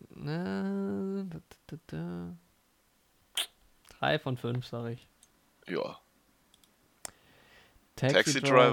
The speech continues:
Speaker 2: Driver.
Speaker 1: Vier von fünf. Ich mag, dass das unten so gelb ist.
Speaker 2: Ja.
Speaker 1: Vertigo.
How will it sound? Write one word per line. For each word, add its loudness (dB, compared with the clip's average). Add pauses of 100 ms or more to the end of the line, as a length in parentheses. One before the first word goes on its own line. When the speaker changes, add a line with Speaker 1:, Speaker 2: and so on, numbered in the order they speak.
Speaker 2:
Driver. -2 (1900)
Speaker 1:
Vier 2
von -2
fünf. -2
Ich -2
mag, 4
dass -8
das -2
unten -2
so -4
gelb -6
ist. -16 (200)
Speaker 2:
Ja. -4 (4000)
Speaker 1:
Vertigo. -8